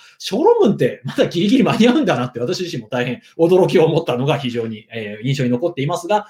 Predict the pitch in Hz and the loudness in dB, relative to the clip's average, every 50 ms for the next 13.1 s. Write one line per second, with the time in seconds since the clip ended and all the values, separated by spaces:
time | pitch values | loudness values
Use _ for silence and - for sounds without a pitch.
0 | _ _ _ 170 147 127 123 190 233 240 226 - 120 113 107 110 110 104 101 104 | _ _ _ -4 -4 -4 -2 2 2 0 0 0 -8 -10 -10 -10 -10 -12 -12 -14
1 | - _ - - - _ - 202 240 208 - 247 185 143 127 104 107 113 120 117 | -18 _ -20 -20 -10 _ -2 0 0 0 2 0 0 0 -2 -4 -6 -6 -6 -6
2 | 104 101 - 107 104 101 104 107 120 147 151 - - - - - - - - - | -8 -8 -12 -14 -14 -14 -12 -4 -2 -2 -2 -2 -8 -14 -16 -18 -18 -18 -8 2
3 | 226 240 254 247 285 339 330 262 175 151 143 143 127 131 196 202 196 190 190 202 | 4 4 4 6 4 4 4 6 6 4 4 2 2 2 2 2 2 2 0 2
4 | 202 208 190 147 127 131 139 143 147 160 151 147 160 165 143 120 - - 165 165 | 4 4 4 4 2 0 0 -2 -4 -2 -2 -2 0 0 0 0 2 4 4 6
5 | 165 165 151 127 113 107 101 - - 156 123 104 101 - _ 110 107 104 - - | 6 4 2 0 -2 -4 -8 -6 -4 -4 -4 -4 -8 -14 _ -10 -8 -6 -6 -6
6 | 135 110 104 101 - - - 208 165 - - - - - - 127 120 - 117 113 | -6 -6 -6 -8 -8 -6 -4 -4 -4 -4 -6 -12 -16 -14 -12 -12 -8 -8 -8 -8
7 | 110 113 - 117 123 135 139 160 175 170 165 147 151 180 220 214 214 - - _ | -8 -8 -10 -10 -4 -2 0 0 0 0 -2 -4 -2 -2 -2 -4 -4 -8 -14 _
8 | - 277 294 320 339 339 359 269 156 127 131 139 143 220 247 247 220 151 - 131 | -2 0 2 2 2 2 4 2 2 2 0 0 2 4 4 4 4 2 2 0
9 | 120 117 110 107 113 123 - - - 220 226 220 214 - 190 180 175 170 151 139 | -2 -4 -6 -6 -8 -8 -8 -2 0 0 2 0 2 4 4 4 4 2 2 0
10 | 143 139 143 - 214 202 165 135 - - - 120 113 - - 104 101 - 110 104 | 0 -2 -2 -2 0 2 2 2 0 -2 -4 -4 -4 -4 -10 -14 -14 -14 -16 -16
11 | - - - _ _ _ - 302 330 320 330 349 349 320 247 180 147 131 - - | -16 -16 -18 _ _ _ -2 0 0 2 2 2 2 2 2 2 2 0 2 2
12 | 247 285 311 339 330 247 165 147 151 156 151 - 143 - - - - - 160 151 | 4 6 6 4 4 4 2 2 0 -2 -2 -2 -6 -6 -6 -10 -8 -4 -2 -2
13 | 147 | -2